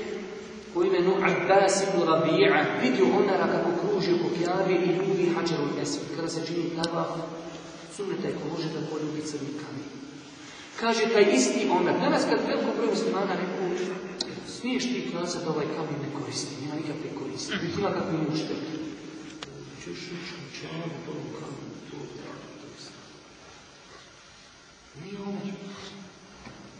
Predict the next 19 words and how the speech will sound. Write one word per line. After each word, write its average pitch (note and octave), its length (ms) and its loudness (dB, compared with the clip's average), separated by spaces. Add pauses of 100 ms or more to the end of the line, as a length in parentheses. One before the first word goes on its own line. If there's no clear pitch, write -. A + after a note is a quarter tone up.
(380)
Akida, A3+ 680 8 (140)
vjerovanje F3+ 440 10
Omerovo F#3 520 6 (220)
se F3+ 180 2
razlikovalo E3+ 600 4
od D#3 260 2 (140)
akide E3 400 4 (120)
vjerovanja D#3 420 4
današnjih D#3 340 0 (100)
ljudi. B2+ 220 -2
Danas D3 220 -2
čovjek E3 200 0
koji E3 100 2
je E3 80 -2
tamo E3 160 -2 (100)
trlja D#3+ 260 -2
leđa D#3+ 360 2
od C#3 160 -2
čabu D3+ 280 0